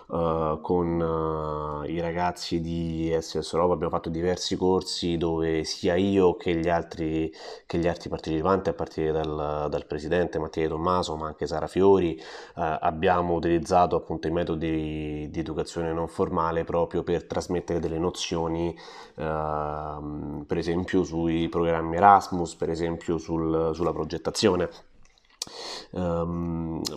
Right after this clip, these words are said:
diciamo che, eh, può essere utilizzata, mh, in quasi tutti gli ambiti dell'apprendimento. Per assurdo,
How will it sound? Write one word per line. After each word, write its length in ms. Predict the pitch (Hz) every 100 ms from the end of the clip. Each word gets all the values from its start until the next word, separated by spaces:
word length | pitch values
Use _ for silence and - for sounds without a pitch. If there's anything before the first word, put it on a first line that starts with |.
| 73 _ -
diciamo 1300 | - 69 - - - - - 117 131 135 156 143
che, 320 | 117 104 95 -
eh, 1000 | 90 87 87 85 85 82 82 80 - - - -
può 160 | 123
essere 340 | 127 127 - 104
utilizzata, 1120 | 101 113 120 120 117 104 92 90 98 98 98 - - - -
mh, 340 | 95 95 90 -
in 200 | 113 110
quasi 440 | 104 139 139 117 104
tutti 320 | 127 120 117
gli 100 | 104
ambiti 260 | 98 95 90
dell'apprendimento. 540 | 87 92 87 85 82
Per 160 | 127 131
assurdo, 800 | 131 - 131 123 120 131 147